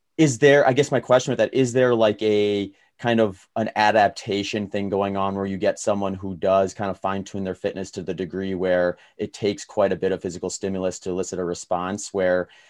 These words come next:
if they, like, reduce volume and intensity by, say, like, fifty percent,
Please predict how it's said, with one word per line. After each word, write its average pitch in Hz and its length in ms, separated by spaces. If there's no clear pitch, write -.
if 120 160
they, 110 320
like, 95 280
reduce 110 420
volume 101 300
and 95 60
intensity 95 460
by, 90 140
say, 92 260
like, 87 180
fifty 101 340
percent, 92 640